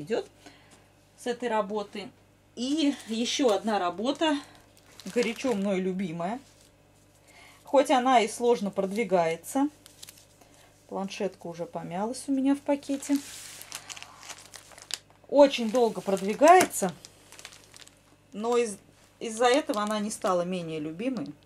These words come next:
Это вот такой рыжий кот. Как только я увидела новинку,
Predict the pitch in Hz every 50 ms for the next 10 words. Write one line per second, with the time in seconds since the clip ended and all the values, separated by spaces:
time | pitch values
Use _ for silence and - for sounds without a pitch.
0 | _ _ _ _ _ _ - - 185 202 196 - 196 170 175 175 - 180 165 -
1 | 196 190 175 185 196 185 170 165 - - 180 165 156 - - _ _ _ _ _
2 | _ _ _ _ _ - - - - _ _ - 262 254 285 - - 330 320 311
3 | 254 - - 226 214 254 254 240 226 202 220 269 247 208 220 190 190 185 185 185
4 | 185 185 226 277 339 311 - - 196